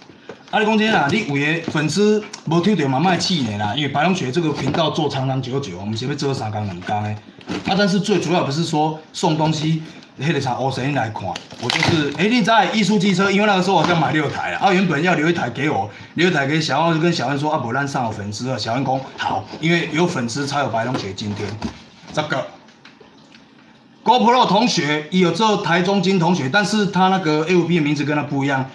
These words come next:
Rock C 叉叉叉N，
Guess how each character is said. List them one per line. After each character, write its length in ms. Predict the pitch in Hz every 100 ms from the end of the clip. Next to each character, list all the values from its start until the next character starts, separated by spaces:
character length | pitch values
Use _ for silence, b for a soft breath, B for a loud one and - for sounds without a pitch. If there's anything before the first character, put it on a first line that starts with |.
| B B B
Rock 560 | 202 247 208 - 180 170 - -
C 480 | - 214 220 - - - - - - -
叉 120 | 196
叉 160 | 196 190
叉 320 | 185 185 - -
N， 300 | 165 180 180